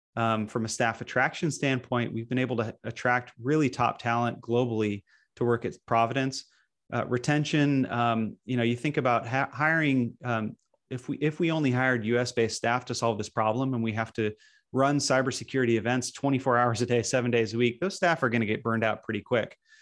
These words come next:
So operating in a global operating model, a follow the sun model, has worked out really well for us, where we can have people doing a twenty-four hour, um, mission, but, um, operating on, you know, uh, normal shifts, normal times, so that, you know, you're not having to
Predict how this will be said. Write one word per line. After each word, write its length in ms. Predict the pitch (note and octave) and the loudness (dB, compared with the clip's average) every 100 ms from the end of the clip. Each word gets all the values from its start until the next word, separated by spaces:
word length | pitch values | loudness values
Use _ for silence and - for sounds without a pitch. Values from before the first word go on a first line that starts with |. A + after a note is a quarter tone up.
| _ _ | _ _
So 400 | - C3+ B2+ B2 - | -2 2 4 2 2
operating 420 | D#3 F3 E3 D#3+ | 0 2 2 4
in 120 | C3 | 2
a 40 | A#2 | 2
global 340 | B2 B2+ C3 | 2 2 2
operating 440 | B2 B2+ B2+ A#2 G#2+ | 2 2 -2 -2 0
model, 520 | A2 B2 C3+ C3+ G2+ | 2 2 0 -2 -6
a 60 | |
follow 320 | A2+ A#2 B2 A#2 | -4 0 2 0
the 160 | A2 | -2
sun 240 | - B2+ C3 | 0 2 4
model, 340 | B2+ B2 A#2 | 4 4 0
has 180 | A2 - | -2 -2
worked 180 | B2 B2 | -2 0
out 160 | A2 | -2
really 240 | A2 B2+ A#2 | 0 0 2
well 220 | A2+ A#2 | 2 2
for 180 | - A2+ | 2 0
us, 160 | G#2+ - | 0 -2
where 100 | A2+ | -2
we 100 | B2 | -2
can 140 | C#3 | -2
have 160 | C3+ B2 | -2 -2
people 480 | E3 F3 D#3 C3+ - _ _ _ - | -2 0 2 0 -4 _ _ _ -4
doing 300 | C#3+ F3+ E3 | 4 6 6
a 40 | B2+ | 2
twenty-four 480 | - D#3 D3 C3+ | 0 0 2 4
hour, 580 | B2 A#2+ A#2+ A#2 A2 - - | 4 4 4 2 0 -4 -6
um, 340 | A2+ A2 G#2 | -2 -2 -2
mission, 500 | C#3 E3 - G#2+ G2 - _ _ _ A#2 | -2 -2 -2 -4 -4 -12 _ _ _ -2
but, 360 | B2+ A#2+ A2 - - | 2 2 0 -6 -8
um, 420 | A#2+ A2+ G#2+ G#2 - | -2 0 0 -4 -4
operating 580 | C3+ D3 C3+ A#2+ A2+ A2 | -2 2 4 4 2 2
on, 440 | G#2+ A2 A2 G#2+ - _ | 2 0 0 -4 -8 _
you 120 | A#2+ A2 | -8 -6
know, 180 | G#2 - _ _ _ _ _ - | -6 -10 _ _ _ _ _ -8
uh, 160 | A2+ | -4
normal 400 | A2+ C3+ C#3+ C3+ | 0 4 4 4
shifts, 460 | A#2 - C3 B2+ - | 0 2 2 0 -4
normal 300 | B2 B2+ A#2 | 0 0 0
times, 520 | C3 B2+ A#2+ A2+ G#2 | 2 2 2 0 -2
so 140 | B2+ A#2 | 0 2
that, 240 | A#2 - | 2 0
you 80 | A#2 | -2
know, 100 | A2 | -2
you're 160 | A2+ | 0
not 180 | B2+ B2+ | 0 0
having 280 | B2 A#2 A2+ | 0 -2 0
to 200 | A2 | -2